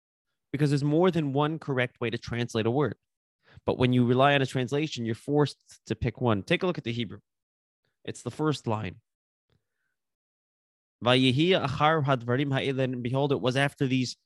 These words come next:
events. "Vaha Elohim," and God, "Nisa," tested, as Abraham.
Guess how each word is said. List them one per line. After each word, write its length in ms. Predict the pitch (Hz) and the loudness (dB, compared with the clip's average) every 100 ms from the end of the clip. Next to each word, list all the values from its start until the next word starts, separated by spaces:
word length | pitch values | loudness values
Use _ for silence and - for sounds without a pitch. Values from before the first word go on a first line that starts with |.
| _ - | _ -10
events. 640 | 117 123 107 - - - _ _ _ _ _ | -6 -4 -6 -8 -20 -20 _ _ _ _ _
"Vaha 400 | 101 127 143 147 | 0 2 4 2
Elohim," 720 | 110 139 131 143 175 196 202 190 _ _ _ - | 0 0 0 -2 -4 -4 -8 -16 _ _ _ -10
and 200 | 120 120 | -6 -2
God, 380 | 135 160 170 170 _ _ _ _ _ | 2 2 -2 -8 _ _ _ _ _
"Nisa," 680 | 117 139 135 - 175 135 101 - | -2 0 2 2 4 4 2 -2
tested, 480 | 139 143 - 143 | -2 -2 0 0
as 160 | - 120 | 0 0
Abraham. 460 | 113 107 95 92 | 0 0 -4 -6